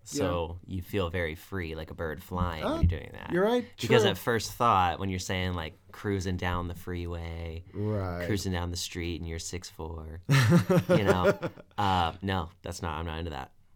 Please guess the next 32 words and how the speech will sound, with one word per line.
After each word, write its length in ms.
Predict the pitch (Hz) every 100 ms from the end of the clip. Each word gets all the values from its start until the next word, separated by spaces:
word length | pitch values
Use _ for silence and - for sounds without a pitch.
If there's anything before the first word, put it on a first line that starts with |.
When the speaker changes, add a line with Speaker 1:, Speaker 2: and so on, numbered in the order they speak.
| _ _ -
Speaker 2:
Okay. 120 | 269
Speaker 1:
Not 140 | - 214
fun 140 | 208 -
for 100 | -
me. 200 | 76 82 -
Speaker 2:
Interesting. 760 | 190 180 160 - 101 80 123 - _ -
So 140 | - 139
long 280 | 139 139 135
drives 340 | 139 135 120
by 180 | 98 131
yourself, 600 | 123 117 - 131 135 131
the 120 | 135
open 280 | - 135 135
road, 340 | 131 131 131
do 80 | 104
not 520 | 120 104 78 - - - - - - - -
sound 340 | - 135 113
soothing 400 | 107 123 113 101 98
to 120 | 110
you 220 | 101 90
at 80 | 87
all. 360 | 69 - 107 - - - - - - - _ -
Speaker 1:
Not 220 | 110 110
particularly 420 | - - 101 90 87
soothing. 360 | - 87 87
I 40 | 87
do 140 | 95
like 140 | 90 87
to 80 |
listen 220 | 90 82 78
to 60 |
music. 480 | 78 80 - - -